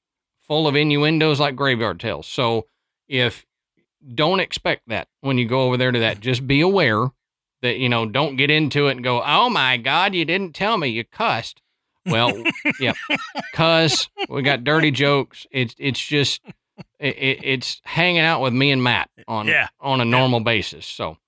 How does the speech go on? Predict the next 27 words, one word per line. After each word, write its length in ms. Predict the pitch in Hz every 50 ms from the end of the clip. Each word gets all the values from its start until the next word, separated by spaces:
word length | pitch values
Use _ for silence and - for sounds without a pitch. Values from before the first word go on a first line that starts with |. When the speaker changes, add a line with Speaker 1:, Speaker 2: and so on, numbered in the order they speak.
| _ _ _ -
Speaker 2:
That's 80 | -
right. 240 | 165 151 131 107 - _ _ _ -
That's 140 | 147 123
right. 200 | 156 165 135 - - _ _ _ _ _ _ _ _ _ _ _ _ _ _ _ _ _ _ _ _ _ _ _ -
Speaker 1:
All 80 | 160 165
right, 100 | 151 131
Matt. 280 | 117 135 135 131 - -
So 160 | - 147 135
that's 260 | 127 156 180 - -
all 320 | - 147 156 151 151 151 147
I've 220 | 143 139 131 120
got 200 | 135 139 - -
for 140 | - 117 113
housekeeping. 640 | 107 131 131 127 - - - 117 104 - 107 92 90
So 160 | - 135 123
why 140 | 131 151 160
don't 160 | 156 135 -
you 60 | 139
tell 180 | - 135 123 92
us, 160 | 87 - -
what 220 | - 160 170 180 -
are 100 | - 156
we 140 | 139 127 120
talking 380 | 117 139 139 143 139 - 151
about 260 | 120 120 127 120 - -
tonight, 340 | - 117 110 120 117 -
brother? 200 | - 95 92 95